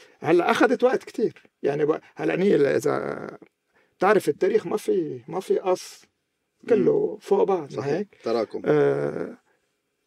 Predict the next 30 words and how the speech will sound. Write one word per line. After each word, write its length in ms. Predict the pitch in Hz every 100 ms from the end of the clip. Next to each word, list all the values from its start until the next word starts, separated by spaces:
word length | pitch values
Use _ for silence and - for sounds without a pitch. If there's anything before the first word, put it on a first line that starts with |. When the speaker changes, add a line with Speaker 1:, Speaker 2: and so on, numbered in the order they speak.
| _ _ _ _
Speaker 1:
يعني 220 | 139 139
عادات 320 | 139 156 175
قديمة 320 | - 147 190 156
بتبقى 280 | 196 165
كتير. 220 | 143 160 139
ال-، 260 | 139 127
ال-، 240 | 147 - -
البيانو 520 | 156 147 - 226 220
فورتي 280 | 247 247 190
بلش 300 | 240 220 -
شوي 140 | 240
بشوي. 320 | 220 - 185 _ _ _ _ _ _
وإذا 600 | - 135 131 127 143 143 - 165
مثلًا 240 | 156 147
بيتهوفن 480 | 170 175 196 143 127
هو 260 | 165 165
وصغير، 380 | 165 143 156 117
يعني 220 | 127 139
بآخر 440 | 131 147 - 190 151
القرن 400 | 139 139 135 127
الثامن 380 | 120 139 135 127
عشر، 380 | 127 - - _ _
شو 200 | - 214
كان 200 | 214 208
يلعب؟ 280 | 190 143 131 - _ _ -
كان 160 | 185
يلعب 380 | 208 262 196 160
جميع 440 | 156 165 196 233 -
أنواع 220 | 196 185
الآلات. 460 | 170 185 160 -